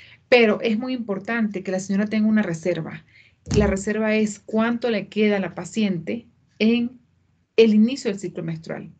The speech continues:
Entonces, hay dos maneras de medir reserva folicular. ¿Qué es reserva folicular? Es la cantidad de folículos antrales o preovulatorios que existe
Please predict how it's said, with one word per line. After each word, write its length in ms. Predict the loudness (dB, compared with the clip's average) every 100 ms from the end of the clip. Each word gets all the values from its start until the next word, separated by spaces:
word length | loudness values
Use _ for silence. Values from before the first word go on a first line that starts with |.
| _ _ _ _ _ _ _ 0
Entonces, 260 | 0 2
hay 120 | 0
dos 280 | 2 0 -2
maneras 460 | -6 -4 -4 -2 -4
de 60 |
medir 360 | -4 -4 -2 0
reserva 380 | -2 -4 -4 -4
folicular. 680 | -6 -8 -8 -8 -8 -12 _ _ _ _ -8
¿Qué 120 | -4
es 60 |
reserva 380 | -2 -2 -2 -2
folicular? 720 | -2 -4 -4 -2 0 0 -2 _ _ _ _
Es 160 | 0 4
la 160 | 4 2
cantidad 480 | 0 0 2 4
de 80 | 4
folículos 580 | 2 -2 -4 -2 -2 0
antrales 1000 | -2 -4 -2 0 2 0 -4 -6 -8 -8 _ _ _ _ _ _
o 260 | -2 -2 0
preovulatorios 1400 | 4 4 4 2 0 -2 0 0 0 0 -4 -10 -20 _ _ _ _
que 120 | -2
existe 800 | -2 -2 0 2 2 -4 -10 -10